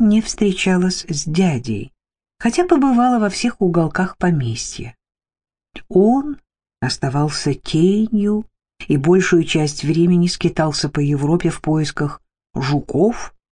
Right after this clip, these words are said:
очертания которых крал для своей темной комнаты. «Идемте,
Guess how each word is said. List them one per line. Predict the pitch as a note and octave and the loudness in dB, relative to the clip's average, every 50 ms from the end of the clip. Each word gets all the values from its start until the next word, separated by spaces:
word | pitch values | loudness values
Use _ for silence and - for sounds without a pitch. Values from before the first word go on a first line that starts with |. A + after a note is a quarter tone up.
| _ _ _ | _ _ _
очертания | - C#3+ C#3+ - D3 C#3 A#2+ - - - G3 G#3+ A3+ A3 G#3+ | -4 -4 -2 -2 -2 -4 -4 -2 -2 2 2 4 4 2 2
которых | G#3 G3 G3 - G3 G3 G3 G3 F3+ - - _ _ _ _ _ _ _ _ _ _ _ _ - | 0 -2 0 0 2 2 2 0 -2 -6 -14 _ _ _ _ _ _ _ _ _ _ _ _ -4
крал | - F3 D#3 D3+ D3+ D#3 F#3 A3+ A#3+ B3 A#3 - - | 0 0 0 2 2 2 2 2 0 -2 -4 -6 -4
для | E3+ D3+ D#3 E3 E3 | -2 0 2 2 2
своей | D#3 - - D3 D3+ C#3+ B2+ C#3+ E3 F3+ F3+ | 0 -2 -2 -2 -2 -2 0 2 0 0 0
темной | - - C#3+ C#3+ D3+ D#3 D3+ D3 D3 D3 - _ | 0 -2 0 0 0 0 0 0 -2 -2 -4 _
комнаты. | - A2+ A#2+ A#2 A2 A2 - _ _ _ _ - - - _ _ _ _ _ _ _ _ _ _ _ _ _ _ _ _ _ _ - - - - - | -8 -6 -6 -6 -6 -10 -14 _ _ _ _ -20 -20 -20 _ _ _ _ _ _ _ _ _ _ _ _ _ _ _ _ _ _ -14 -10 -8 -8 -4
«Идемте, | - G#3 A3+ F#3+ E3 F3+ F3+ B3+ C#4+ D4+ D4 A#3+ G3 - - - - - - - | 0 0 2 2 2 2 2 2 4 4 4 4 2 0 -4 -12 -12 -12 -12 -14